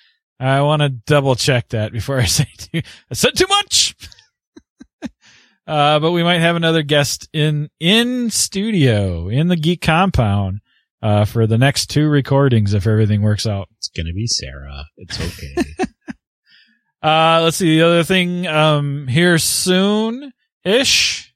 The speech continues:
Speaker 1: I don't know the exact time frame, but I will be appearing on the Gaming Careers podcast. We've already recorded it, so, um, I know he's just going through the editing. I don't know what, when he's gonna release that one.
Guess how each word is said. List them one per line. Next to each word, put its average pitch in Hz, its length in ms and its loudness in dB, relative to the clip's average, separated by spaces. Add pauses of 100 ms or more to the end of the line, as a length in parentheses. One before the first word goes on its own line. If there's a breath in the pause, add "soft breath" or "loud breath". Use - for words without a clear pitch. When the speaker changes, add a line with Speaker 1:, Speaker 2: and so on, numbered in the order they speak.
(140)
Speaker 1:
I 151 60 -12
don't 156 140 -2
know 160 100 2
the 160 60 2
exact 151 380 0
time 175 180 -2
frame, 185 320 -4
but 147 220 2 (260 loud breath)
I 139 220 0
will 156 120 2
be 147 140 4
appearing 151 380 2
on 143 100 2
the 135 80 2
Gaming 147 340 2
Careers 139 380 2
podcast. 135 680 0
We've 127 120 -2
already 123 240 4
recorded 117 600 2
it, 117 240 2
so, 107 520 -2
um, 98 460 -4
I 117 80 -4
know 110 160 4
he's 107 160 4
just - 260 -6
going 113 220 2
through 107 160 2
the 101 100 0
editing. 113 320 2
I 101 80 4
don't 98 140 -2
know 104 140 2
what, 104 160 2 (100)
when 110 160 2
he's 104 160 2
gonna 101 140 2
release 104 340 2
that 95 180 0
one. 113 180 0